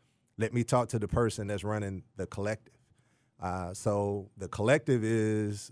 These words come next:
uh, is not tied to the athletic departments because we have all of these different state laws.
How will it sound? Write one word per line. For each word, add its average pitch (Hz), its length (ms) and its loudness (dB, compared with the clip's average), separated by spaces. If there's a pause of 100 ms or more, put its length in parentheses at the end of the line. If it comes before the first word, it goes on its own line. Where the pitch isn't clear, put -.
uh, 98 160 0 (440)
is 95 180 -6
not 113 240 2
tied 131 340 2
to 143 120 0
the 131 80 -2
athletic 143 500 -4
departments - 680 -12 (160)
because 98 600 -2
we 101 140 -8
have 104 500 -4 (180)
all 110 220 2
of 110 100 0
these 107 220 -4
different 98 460 -8
state 104 340 -6
laws. 98 520 -4